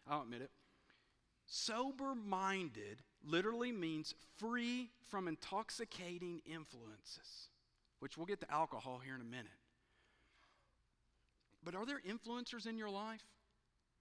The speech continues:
Teenagers, what's the biggest influencer in your life? Time and time again, it says parents are the biggest influencers, whether kids want to admit it or not. What they do or don't do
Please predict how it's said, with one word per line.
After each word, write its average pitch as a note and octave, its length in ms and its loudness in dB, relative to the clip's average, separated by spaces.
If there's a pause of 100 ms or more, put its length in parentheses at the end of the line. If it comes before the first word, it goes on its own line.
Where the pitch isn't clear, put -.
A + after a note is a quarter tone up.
(1200)
Teenagers, G3+ 640 6 (240)
what's A3+ 160 0
the C4 60 0
biggest A#3+ 300 0
influencer G3 600 2
in G3+ 80 2
your G#3 100 2
life? B3 480 -2 (1300)
Time F3 220 6
and E3+ 80 0
time G3 180 4
again, A3 320 2
it F#3+ 100 -2
says G3 200 0
parents - 580 2 (160)
are E3 80 2
the E3+ 80 0
biggest F#3+ 240 2
influencers, G3+ 500 -2
whether E3+ 140 0
kids G3 260 2
want G3 180 0
to G3+ 60 0
admit G3+ 180 2
it G#3+ 100 2
or A3+ 80 2
not. C4 240 0 (800)
What G3 160 6
they F#3+ 120 8
do G#3+ 200 8
or B3+ 80 6
don't C#4 240 8
do F3+ 220 4